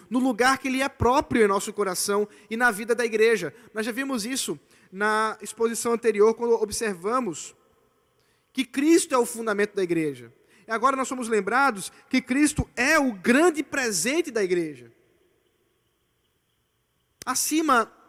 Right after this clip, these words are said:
dos pastores, acima de tudo que nós temos aqui, o privilégio que nós temos aqui, Cristo é o maior de todos os presentes, é a maior de todas as graças, porque Ele é o nosso Salvador, Ele é o nosso Redentor. Nenhum de nós, pastores dessa igreja,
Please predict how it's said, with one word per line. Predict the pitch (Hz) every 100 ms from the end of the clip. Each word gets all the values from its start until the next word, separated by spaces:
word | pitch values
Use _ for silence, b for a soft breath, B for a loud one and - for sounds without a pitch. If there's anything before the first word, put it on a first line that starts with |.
| _
dos | 196 226
pastores, | - 202 - 220 226 220 - b b
acima | 240 240 277
de | 254
tudo | 233 302 285
que | 277
nós | 254
temos | 247 240 226
aqui, | 220 214 226
o |
privilégio | 220 247 233 208 240 262 214
que | 220
nós | 202
temos | - 214 208
aqui, | 180 - 196 226 _ _ _ _ b b b -
Cristo | 302 320 320 - 196 147 127 _ _ _ _ _ _
é | 220
o | 226
maior | 220 196 202
de | 180
todos | - 175 165 151
os | -
presentes, | 156 143 143 139 - b b
é | 214
a | 240
maior | 233 233
de | 214
todas | 226
as | 220 190
graças, | 180 202 202 -
porque | 269 - 269
Ele | 254 311 370 294
é | 226
o |
nosso | 208 208 208
Salvador, | 196 196 180 170 160 - B 202
Ele | 320 349
é | 302
o |
nosso | 269 254 247
Redentor. | 233 220 202 208 170 131 _ _ _ _ _ _ b b
Nenhum | 262 294 349
de | 311
nós, | 262 277 269
pastores | - 247 - 262
dessa | 240 233
igreja, | 214 233 247 196 147